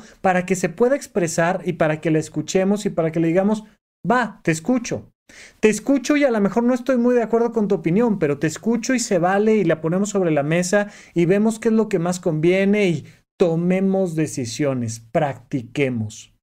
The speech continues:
Crear un lugar seguro, practicar la toma de decisiones y sobre todo recordarle siempre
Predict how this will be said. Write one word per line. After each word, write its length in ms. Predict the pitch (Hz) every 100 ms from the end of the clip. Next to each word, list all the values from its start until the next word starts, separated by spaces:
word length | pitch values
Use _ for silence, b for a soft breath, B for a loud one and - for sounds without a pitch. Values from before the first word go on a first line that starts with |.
| _ b b b b -
Crear 420 | 165 165 175 208
un 140 | 226
lugar 240 | 208 170 165
seguro, 380 | 160 123 117 - _ _ b _ -
practicar 760 | 190 160 156 - 180 185 196 220
la 200 | 208 208
toma 280 | 190 180
de 140 | 160 135
decisiones 800 | 120 113 110 143 131 110 110 - b _ -
y 120 | 175
sobre 300 | 185 160 156
todo 460 | 156 190 165 - -
recordarle 880 | 147 151 151 139 160 170 165 170 165
siempre 920 | - - - 190 180 156 - 117 120